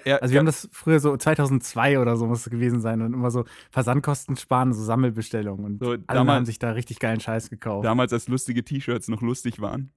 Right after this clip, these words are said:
Speaker 2: Ja,
Speaker 1: Und
Speaker 2: Sprüche-T-Shirts,
Speaker 1: Ja.
Speaker 2: ein Krebs, was ich für peinliche Shirts hatte. Ich hatte, ich glaub, das peinlichste Shirt, was ich da je bestellt habe, war, ähm, da waren Delfine drauf, da stand, „Delfine sind schwule Haie.“ Fand ich mega
Speaker 1: <laughs>
Speaker 2: witzig.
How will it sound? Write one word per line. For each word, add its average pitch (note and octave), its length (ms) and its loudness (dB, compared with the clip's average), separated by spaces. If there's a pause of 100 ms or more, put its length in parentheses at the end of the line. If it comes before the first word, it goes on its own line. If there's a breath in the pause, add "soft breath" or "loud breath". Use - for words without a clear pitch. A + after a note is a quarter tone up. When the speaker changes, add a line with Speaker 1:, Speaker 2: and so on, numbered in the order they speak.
Speaker 2:
Ja, C#3+ 400 2
Speaker 1:
Und D#3 80 2
Speaker 2:
Sprüche-T-Shirts, C3+ 880 0
Speaker 1:
Ja. G#2 140 -2
Speaker 2:
ein C#3+ 380 0
Krebs, D#3 640 0
was B2+ 140 -6
ich D3+ 160 -8 (240 loud breath)
für D3+ 140 -4
peinliche E3 400 2
Shirts - 260 0
hatte. B2+ 100 -6
Ich C3 120 -8
hatte, C#3 160 2 (180 loud breath)
ich D3+ 80 -16
glaub, D3 80 -2
das C#3 140 -2
peinlichste E3 400 0
Shirt, D#3+ 320 0
was C#3+ 160 -4
ich - 80 -16
da B2+ 80 -2
je B2 160 -2
bestellt C#3 260 -2
habe, C3 140 -2
war, B2+ 220 0 (360 soft breath)
ähm, A#2 480 2 (160)
da A#2+ 140 -2
waren B2+ 100 4
Delfine D#3+ 360 2
drauf, D3+ 200 2
da D3 80 -2
stand, B2+ 260 -2
„Delfine C#3 360 2
sind B2+ 120 -2
schwule B2 360 0
Haie.“ G#2+ 240 0 (180 loud breath)
Fand A#2+ 180 0
ich A2+ 120 -4
mega C3+ 520 6
Speaker 1:
<laughs> - 0 -
Speaker 2:
witzig. A2+ 420 -2